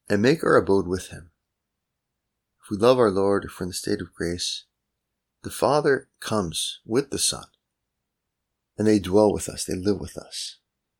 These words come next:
Just as Jesus stays with Martha and Mary, just as Jesus stays in the tabernacle, he stays very close to us in the spiritual life, very close to us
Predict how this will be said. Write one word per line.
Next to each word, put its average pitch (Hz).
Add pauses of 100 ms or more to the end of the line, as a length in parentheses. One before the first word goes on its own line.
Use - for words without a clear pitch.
(760)
Just 123
as 110
Jesus 95
stays 95
with 87
Martha 90
and 85
Mary, 92 (260)
just 101
as 95
Jesus 90
stays 90
in 80
the 71
tabernacle, 85 (920)
he 110
stays 104
very 139
close -
to -
us -
in 92
the 85
spiritual 95
life, 85
very 104
close -
to -
us -